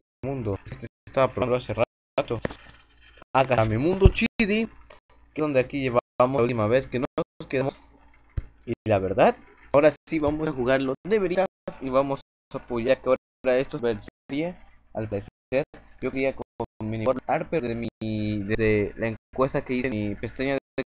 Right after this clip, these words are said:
comunidad ciudad, la mitad y mitad. Creo que lo dejaré aún en proceso para, para después. Pero bueno,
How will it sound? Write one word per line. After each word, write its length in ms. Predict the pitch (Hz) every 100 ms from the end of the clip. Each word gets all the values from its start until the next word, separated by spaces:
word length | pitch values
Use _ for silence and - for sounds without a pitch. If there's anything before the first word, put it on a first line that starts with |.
| -
comunidad 240 | 113 117
ciudad, 180 | 127 127
la 80 | 139
mitad 180 | 127 135
y 60 |
mitad. 280 | 123 104 170 - _ - - - - - -
Creo 180 | 156
que 100 | 156
lo 100 | 151
dejaré 320 | 127 120 120 135 _ 143
aún 300 | 131 139 143
en 120 | 135
proceso 380 | 113 110 147 -
para, 380 | 135 110 101 - - 123
para 220 | 113 107
después. 840 | 101 - - - _ 120 107 - - - _ _ _ _ -
Pero 200 | 117 107
bueno, 260 | 143 170